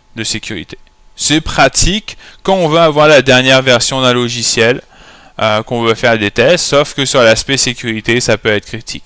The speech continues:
Donc, t'es, faut vraiment utiliser ça avec, euh, parcimonie, là, avec jugement. Euh, est-ce que je vais utiliser ça dans une machine virtuelle pour faire un test ?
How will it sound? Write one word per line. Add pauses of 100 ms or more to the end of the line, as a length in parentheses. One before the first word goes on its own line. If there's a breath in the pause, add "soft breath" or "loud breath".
Donc, (320)
t'es, (920 loud breath)
faut
vraiment
utiliser
ça
avec,
euh,
parcimonie,
là, (320 loud breath)
avec
jugement. (580 loud breath)
Euh, (1600 loud breath)
est-ce
que
je
vais
utiliser
ça
dans
une
machine
virtuelle
pour
faire
un
test ?